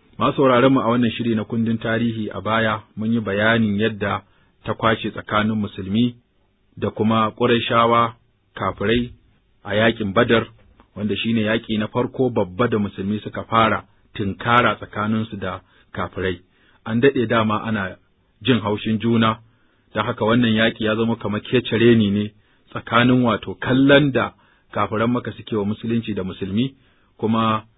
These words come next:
wannan yaƙi shi ya zama mabuɗin nasara da al'ummar musulmi suka samu, domin sun karya waɗanda suka fi kowa ƙarfi a cikin Larabawa, sun kuma karya waɗanda suka fi musguna musu,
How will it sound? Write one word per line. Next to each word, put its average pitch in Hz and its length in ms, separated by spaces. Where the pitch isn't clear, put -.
wannan 135 320
yaƙi 120 320
shi 117 140
ya 113 80
zama 117 200
mabuɗin 131 680
nasara 139 480
da 120 100
al'ummar 117 320
musulmi 107 420
suka - 280
samu, 117 320
domin 107 280
sun 131 240
karya 139 320
waɗanda 120 420
suka 117 300
fi 120 240
kowa 123 320
ƙarfi 123 340
a - 100
cikin 117 260
Larabawa, 113 560
sun 123 120
kuma 127 220
karya 135 480
waɗanda 113 320
suka - 180
fi - 100
musguna 120 520
musu, 113 360